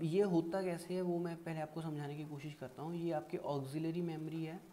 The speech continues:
यानी कि आपकी, अ, hard disk है और ये आपकी मान लीजिए रैम है।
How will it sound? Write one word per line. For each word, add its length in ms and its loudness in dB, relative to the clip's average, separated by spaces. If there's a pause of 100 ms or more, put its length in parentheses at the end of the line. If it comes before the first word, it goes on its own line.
(120)
यानी 200 -6
कि 80 -10
आपकी, 440 -6 (680)
अ, 260 -2
hard 260 2
disk 220 -2
है 260 -6
और 220 -4
ये 160 -4
आपकी 340 -4
मान 240 -2
लीजिए 260 -4
रैम 320 -6
है। 220 -12